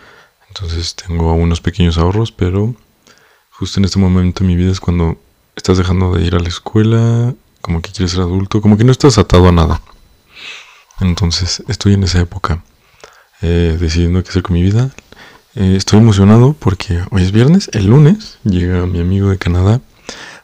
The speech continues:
Van a venir a México, estoy emocionado por eso, la verdad.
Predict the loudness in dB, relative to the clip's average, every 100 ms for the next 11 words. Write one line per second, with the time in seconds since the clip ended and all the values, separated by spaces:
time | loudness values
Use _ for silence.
0 | 2 4 6 6 4 4 0 0 -2 2
1 | 2 2 0 0 -2 -2 -4 -2 -2 -2
2 | -2 -4